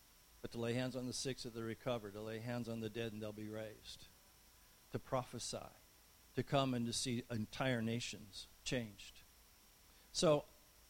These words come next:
I want us, though, to look at, because this is what God said. He said, "You're apo-,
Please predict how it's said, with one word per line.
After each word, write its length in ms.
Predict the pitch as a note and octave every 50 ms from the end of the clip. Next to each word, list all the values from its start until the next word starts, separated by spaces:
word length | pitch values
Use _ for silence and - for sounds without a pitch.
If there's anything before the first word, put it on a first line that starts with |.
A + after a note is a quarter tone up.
| - -
I 80 | - D3+
want 320 | D#3 D3 E3+ G3+ G#3+ F#3+
us, 240 | F3 C#3+ B2+ - -
though, 280 | - - C#3 C3+ C3+ C3+
to 160 | - - C#3
look 300 | C3+ C#3+ F3+ F3 - -
at, 220 | B2+ A#2 A#2 B2
because 300 | - C3+ - - C#3 A#2+
this 200 | E3 G3+ - -
is 140 | A3 G3+ E3
what 220 | E3+ F3+ E3 -
God 260 | - D#3 D3+ D3+ D3 -
said. 300 | - - F3 D#3+ B2+ A#2+
He 80 | A#2+
said, 340 | A#2 - - D3+ C#3+ C3+ C3 - - - - - - - - - - - - - - - - - - - - -
"You're 280 | - C#3+ E3 F#3+ G#3 F#3 -
apo-, 420 | D3+ - - - D#3+ E3+ F#3+